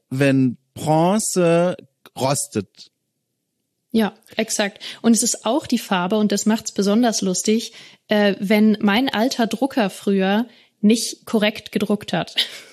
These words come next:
Speaker 1: Ja.
Speaker 2: Wenn du, wenn du schwarz drucken wolltest, aber die Tinte war leer und dann kam so ein, so ein dunkles,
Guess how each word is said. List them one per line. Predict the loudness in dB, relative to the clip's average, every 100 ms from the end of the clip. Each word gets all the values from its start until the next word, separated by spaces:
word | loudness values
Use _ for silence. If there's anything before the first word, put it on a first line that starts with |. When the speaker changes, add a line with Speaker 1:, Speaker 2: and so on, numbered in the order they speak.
| _
Speaker 1:
Ja. | -4 -4 -6 -14 -14 -4
Speaker 2:
Wenn | 2 4
du, | 2 2
wenn | 4 4
du | 4
schwarz | 0 -2 -2 -2
drucken | -2 -2 0 0
wolltest, | 0 0 0 0 -2 -4 -8
aber | -4 -2
die | -2 -2
Tinte | 0 0 0
war | 0 0
leer | 0 0 0 -4 -10 -20 -20 _
und | 2
dann | 2 2
kam | 0 -2 -2 -4 -6
so | -2 2
ein, | 2 0 -6 _ _ _
so | 0
ein | 2 2 -4 _ -20 -8 0
dunkles, | 2 2 0 0 2 0 0 -4 -8